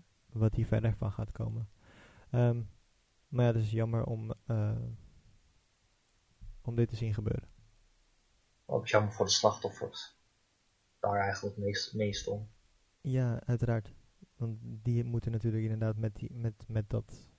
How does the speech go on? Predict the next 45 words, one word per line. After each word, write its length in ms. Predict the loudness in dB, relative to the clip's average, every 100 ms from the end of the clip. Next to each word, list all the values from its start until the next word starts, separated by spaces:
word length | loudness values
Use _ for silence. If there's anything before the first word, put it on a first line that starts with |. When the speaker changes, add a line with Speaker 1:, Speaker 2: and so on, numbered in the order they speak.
| _ -4
Speaker 1:
met 160 | -2
die 100 | 2
gebeurtenissen 560 | 2 2 2 0 -4 -2
moeten 260 | -4 -2
zij 180 | 2 4
leven. 420 | 4 0 -2 -4 -4
En, 260 | -4 -6 -16 _ _ _ _ _ _ _ _ _ _ _ -4
ehm, 200 | -2 -2 -4
ik 140 | -2 0
denk 140 | 0
dat 120 | 0
Max 380 | 0 -2 -4 -6
daar, 260 | -2 0 0
eh, 100 | -4 -6 _
wat 200 | -2 -2
minder, 400 | 0 -2 0 0
eh, 220 | 0 0 -4 -8 -12
last 340 | -6 -4 -4 -4
van 140 | -6
heeft. 220 | -6 -8 -6
<laughs> 400 | 0 2 2 0 -10 -20 _ _ _ _ _ _ _ _ _ _ _ _ _ -12 -12 -14 _ -20 -20 -20 -16
Speaker 2:
Want 140 | -6 4
Hollywood 480 | 10 10 8 4 4
heeft, 160 | 2
is 140 | 2 0
ook 120 | 0
echt 160 | -6 -8
een 60 |
fucked 300 | -4 -4 0
up 140 | 0 4
business. 460 | 4 2 -2 0
Je 60 | 4
hoort 160 | 4
allemaal 320 | 8 8 8 -2
verhalen. 260 | -4 -6 _ _ _ -10
Dan 140 | -8
denk 160 | -8 -14
je, 100 | -20 _ _ _ _ -14
dat, 220 | -12 -4
dat, 180 | -2 2
wat 160 | 6 8
er 60 | 8
allemaal 280 | 8 6
daar 160 | 6 4
gebeurt. 480 | 2 -6 -6 -8